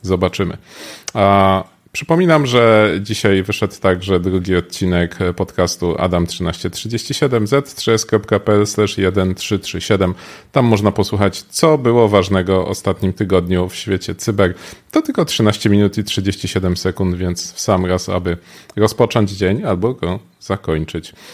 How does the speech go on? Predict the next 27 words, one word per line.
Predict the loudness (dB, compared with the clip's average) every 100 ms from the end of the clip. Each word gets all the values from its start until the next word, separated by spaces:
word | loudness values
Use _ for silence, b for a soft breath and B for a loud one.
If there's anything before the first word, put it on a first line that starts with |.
| B
E, | 2 4 4
przypominam | 0 -2 2 2
też, | 2 0
że | 2 4 4
do | 4 4 6 4 2
obejrzenia | 0 0 0 0 0 0 -2
są | -2 0 0 -2
dwa | -2 2 4 4 2
webinary | 0 -2 0 0 2 0
o | -2
dezinformacji | -2 -2 -2 -2 0 2 0 0 -4 -2 0
i | 2
o | 2 0 -8
cyberwojnie. | -4 2 2 4 2 2 0 -2 B B B
E, | 0 4 2 0 -8
znajdziecie, | -6 -4 2 2 2 0
nie | -2
będę | 0 2
już | 2 0
wam | -2 0
mówił, | 0 0 -2 -4 _
gdzie | -8 -2 -2
szukać, | -2 -6 -6 -8
prawda? | -4 -2 0 0 -2 B B -4 0
To | 2
dosyć | 2 0 -2 -8 -6
chyba | 0 0